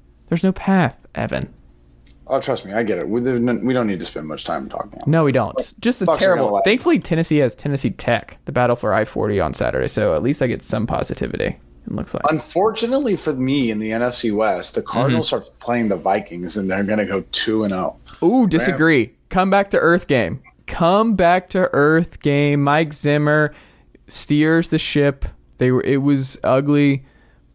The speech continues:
Speaker 1: I, they cannot play that bad again offensively. I, I don't like the matchup, Chandler Jones against this, this Minnesota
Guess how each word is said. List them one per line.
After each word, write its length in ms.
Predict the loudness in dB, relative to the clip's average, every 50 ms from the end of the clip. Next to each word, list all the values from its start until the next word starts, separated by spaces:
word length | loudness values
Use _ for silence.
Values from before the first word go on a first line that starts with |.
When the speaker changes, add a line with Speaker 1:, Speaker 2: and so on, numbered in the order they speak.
| _ _ -2
Speaker 1:
I, 100 | -2 0
they 180 | 2 0 0 0
cannot 420 | 0 0 0 2 2 2 0 0
play 200 | 0 0 0 2
that 200 | 2 0 0 0
bad 220 | 0 0 0 0
again 280 | 0 -2 -2 -4 -4 -6 -8 -10 -6
offensively. 520 | -4 -4 -2 -4 -6 -6 -4 -4 -2 0 0
I, 160 | 0 0 0 0 2 2
I 20 |
don't 140 | 2 2 2
like 140 | 0 0 0
the 40 | 0
matchup, 380 | 0 0 0 0 0 -2 -4 -4
Chandler 240 | -2 -2 0 0 0
Jones 300 | 0 0 0 0 0 0
against 280 | 0 0 -2 -2 -2
this, 360 | 0 0 0 0 -4 -8 -16 -18 -20 -20 -20 -20 -20 -20 -20 -20 -20 _ _ _ -4
this 300 | -2 -2 -2 -2 -6 -6 -2
Minnesota 880 | 0 0 2 2 2 2 0 0 2 2 2 2 2 2 2 0 -2